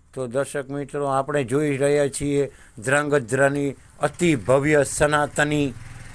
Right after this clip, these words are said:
એવી શ્રી રામ ભગવાનની શોભાયાત્રા જે ધ્રાંગધ્રા શહેરના મુખ્ય માર્ગો ઉપર ફરી રહી છે. તો દર્શક મિત્રો, આપ સાથે રહેજો, જોડાયેલા રહેજો,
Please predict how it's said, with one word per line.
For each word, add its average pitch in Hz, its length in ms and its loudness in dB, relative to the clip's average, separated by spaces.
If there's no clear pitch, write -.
એવી 135 440 0
શ્રી 139 220 0
રામ 147 300 0
ભગવાનની 143 720 2
શોભાયાત્રા 139 1160 0
જે 127 400 -2
ધ્રાંગધ્રા 135 460 0
શહેરના 139 720 0
મુખ્ય 139 400 -2
માર્ગો 135 540 0
ઉપર 135 240 -4
ફરી 135 360 -2
રહી 143 200 0
છે. 143 320 -2
તો 131 200 -4
દર્શક 139 340 -2
મિત્રો, 143 380 -6
આપ 139 240 0
સાથે 147 460 0
રહેજો, 147 400 0
જોડાયેલા 147 580 4
રહેજો, 151 500 0